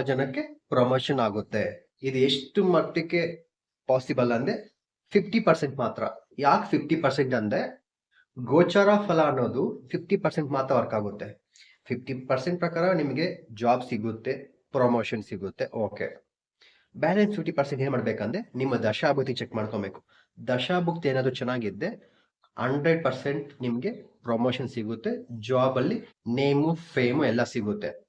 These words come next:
ಈ ದಶಾಭುಕ್ತಿ ಬಗ್ಗೆ ನೀವು ತಿಳ್ಕೊಬೇಕಂದ್ರೆ ಈ ಸ್ಕ್ರೀನ್ ಮೇಲೆ ಕಾಣಿಸಿರೋ WhatsApp ನಂಬರ್ಗೆ ಫೋನ್ ಮಾಡಿ. First of all,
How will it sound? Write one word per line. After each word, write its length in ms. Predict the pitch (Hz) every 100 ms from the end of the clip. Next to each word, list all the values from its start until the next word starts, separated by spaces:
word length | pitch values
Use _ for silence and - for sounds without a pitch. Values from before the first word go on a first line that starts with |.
| _ - 156
ಈ 40 | 175
ದಶಾಭುಕ್ತಿ 600 | 127 120 190 202 196 - 180
ಬಗ್ಗೆ 160 | 165 165
ನೀವು 100 | 151 139
ತಿಳ್ಕೊಬೇಕಂದ್ರೆ 720 | 120 139 127 113 110 110 196 - _ _ _ -
ಈ 40 | 180 170
ಸ್ಕ್ರೀನ್ 340 | - 180 190
ಮೇಲೆ 120 | 180 175
ಕಾಣಿಸಿರೋ 360 | - - 160 165 - - _ _ 110
WhatsApp 340 | 139 143 143 127
ನಂಬರ್ಗೆ 300 | 117 127 139 170
ಫೋನ್ 160 | 127 117
ಮಾಡಿ. 160 | 107 101 - _ _ _ _ -
First 160 | 123 -
of 40 |
all, 80 | 196